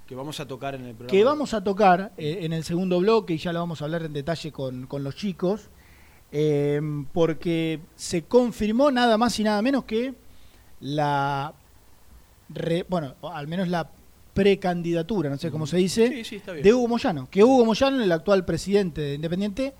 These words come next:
Speaker 2: va a volver a presentarse a los, a, a, eh, en las elecciones.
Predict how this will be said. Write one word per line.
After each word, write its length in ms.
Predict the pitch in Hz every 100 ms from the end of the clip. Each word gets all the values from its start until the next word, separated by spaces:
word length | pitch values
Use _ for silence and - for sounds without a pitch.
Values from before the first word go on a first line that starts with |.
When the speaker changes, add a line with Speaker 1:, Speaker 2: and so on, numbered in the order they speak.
| - - _ 127
Speaker 2:
va 120 | 214 240
a 40 |
volver 360 | 226 190 202 226
a 60 |
presentarse 680 | 175 151 156 151 190 - 190
a 80 | 151
los, 420 | 135 123 - - -
a, 460 | 131 151 135 127
a, 40 | 120 117 127 - - - - -
eh, 140 | 135 147
en 80 | 151
las 140 | 156 160
elecciones. 580 | 160 - 151 117 107